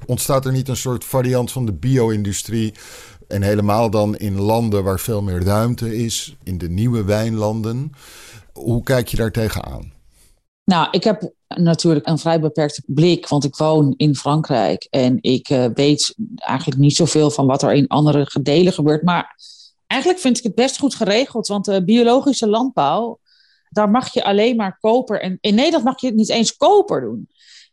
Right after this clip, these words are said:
Speaker 2: Dus in Frankrijk, Spanje mag je alleen maar koper en zwavel. Als je dat vergelijkt met glyfosaten, eh, antischimmel, al, al die andere dingen, dan denk ik nog steeds dat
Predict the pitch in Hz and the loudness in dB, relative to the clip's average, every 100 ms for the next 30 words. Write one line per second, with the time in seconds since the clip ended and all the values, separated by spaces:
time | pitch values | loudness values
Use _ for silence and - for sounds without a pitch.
0 | - - - 202 196 170 - 240 294 269 | -10 -8 -2 4 4 2 0 2 4 2
1 | 254 254 - 240 247 226 226 - 202 226 | 0 -2 -2 2 2 2 0 -2 0 2
2 | 240 208 - 240 254 233 - 190 170 240 | 2 -2 0 0 2 -2 -2 -4 -2 0
3 | 262 269 - _ _ _ _ 233 226 226 | 0 -4 -10 _ _ _ _ -2 0 0
4 | 233 - 220 220 226 294 311 - 202 - | 0 0 0 4 4 4 2 0 -6 -6
5 | - 233 247 240 - 156 160 160 180 170 | 0 0 2 0 0 2 2 0 0 0
6 | - 165 160 151 - 208 - 240 - - | 0 0 0 0 0 -2 0 -2 -2 -4
7 | 240 220 196 175 170 - 214 - - - | 0 0 2 2 0 0 -4 -4 -14 -20
8 | _ 262 277 262 - 302 403 269 170 151 | _ 2 4 2 2 0 2 0 0 -2
9 | 160 202 262 - _ _ _ _ - 202 | 0 -2 -2 -4 _ _ _ _ 0 2
10 | 233 220 - - 147 175 208 - - 247 | 4 2 -2 -4 2 4 4 -2 2 4
11 | 277 - - - 160 | 4 0 -10 -10 -10